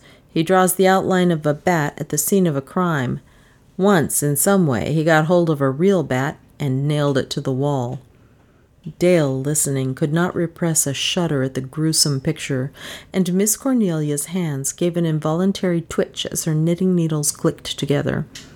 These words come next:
Anderson seemed by no means unconscious of the effect he had created.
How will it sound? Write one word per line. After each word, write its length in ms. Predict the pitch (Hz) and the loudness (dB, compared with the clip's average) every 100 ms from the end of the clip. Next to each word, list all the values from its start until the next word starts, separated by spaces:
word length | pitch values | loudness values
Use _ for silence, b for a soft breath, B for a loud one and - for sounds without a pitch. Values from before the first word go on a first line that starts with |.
| B B B - - | B B B -20 -2
Anderson 560 | 226 240 262 - 254 254 | 0 2 0 2 2 2
seemed 460 | - 160 147 - | 0 0 -2 -4
by 160 | - 151 | -4 0
no 220 | 156 180 | 0 2
means 380 | 208 170 143 139 | 2 0 -2 -4
unconscious 720 | - 160 - 226 220 - - | -4 -4 -2 -4 -2 -4 -4
of 140 | 139 139 | -6 -2
the 120 | 143 | -4
effect 400 | - 175 160 - | -2 -4 -4 -2
he 100 | 151 | -2
had 120 | 135 | -2
created. 640 | - 143 151 143 - - | -2 0 0 0 -2 -6